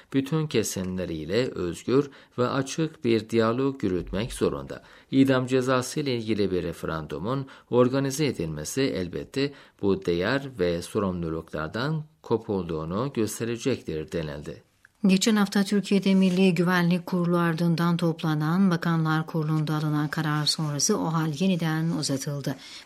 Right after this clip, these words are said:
Speaker 2: Böylece ohal'de dördüncü dönem başlamış oldu. Üçüncü dönem ohal süresi on dokuz Nisan'dan sona erecek ve yeni dönem başlayacak. Başbakan Yardımcısı Numan Kurtulmuş, Milli Güvenlik Kurulu'nun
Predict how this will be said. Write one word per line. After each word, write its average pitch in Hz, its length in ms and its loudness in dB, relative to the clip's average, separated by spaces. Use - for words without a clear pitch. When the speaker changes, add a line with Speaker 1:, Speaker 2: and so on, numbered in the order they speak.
Speaker 2:
Böylece 277 340 4
ohal'de 202 580 2
dördüncü 160 500 0
dönem 180 400 2
başlamış 160 560 -2
oldu. 160 380 0
Üçüncü 226 480 0
dönem 233 380 2
ohal 196 340 0
süresi 185 400 0
on 202 240 0
dokuz 190 300 2
Nisan'dan 196 560 2
sona 143 380 -4
erecek 160 400 -2
ve 180 60 4
yeni 175 360 4
dönem 151 420 0
başlayacak. - 800 -6
Başbakan 240 460 2
Yardımcısı 226 720 2
Numan 202 380 0
Kurtulmuş, 180 760 -2
Milli 190 320 0
Güvenlik 180 480 -2
Kurulu'nun 175 520 0